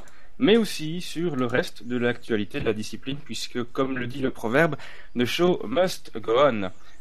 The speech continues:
Alors bien évidemment, comme lors de chaque émission,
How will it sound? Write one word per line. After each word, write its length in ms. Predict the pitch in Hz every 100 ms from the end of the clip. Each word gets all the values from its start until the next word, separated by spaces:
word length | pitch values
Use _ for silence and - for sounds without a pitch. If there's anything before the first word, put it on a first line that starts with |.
| -
Alors 100 | 107
bien 100 | 117
évidemment, 600 | 117 123 131 143 135 117 - -
comme 320 | - 147 135 120
lors 220 | 135 123
de 80 | 113
chaque 240 | 135 131
émission, 400 | 117 113 -